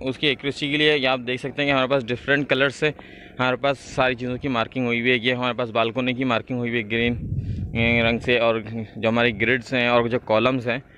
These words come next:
वो रेड oxide से, यानी कि red color से हमारे mark हुए हुए हैं। और जो pedestal column है, जो कि pedestal column वो होते हैं जो कि प्लंथ बीम पर ख़त्म हो जाते हैं,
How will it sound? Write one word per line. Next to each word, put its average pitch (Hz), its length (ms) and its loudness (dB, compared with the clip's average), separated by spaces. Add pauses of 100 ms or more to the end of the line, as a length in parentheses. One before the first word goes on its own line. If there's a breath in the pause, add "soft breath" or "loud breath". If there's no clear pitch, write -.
(360 loud breath)
वो 123 320 6
रेड 120 440 2
oxide 120 320 0
से, 131 120 0
यानी 123 180 2
कि 117 80 2
red 110 140 2
color 120 220 0
से 123 100 -8
हमारे 117 200 -2
mark 113 300 -2
हुए 123 140 0
हुए 113 100 -4
हैं। - 560 -14
और 123 160 2
जो 120 120 0
pedestal 127 500 2
column 110 320 2
है, 95 120 -4 (120)
जो 110 160 0
कि 131 260 4
pedestal 123 440 0
column 127 280 2
वो 131 120 4
होते 127 200 4
हैं 139 60 4
जो 127 100 4
कि 127 140 0
प्लंथ 127 300 2
बीम 123 200 -2
पर 135 180 0
ख़त्म 127 280 2
हो 123 120 4
जाते 110 240 0
हैं, 139 80 -2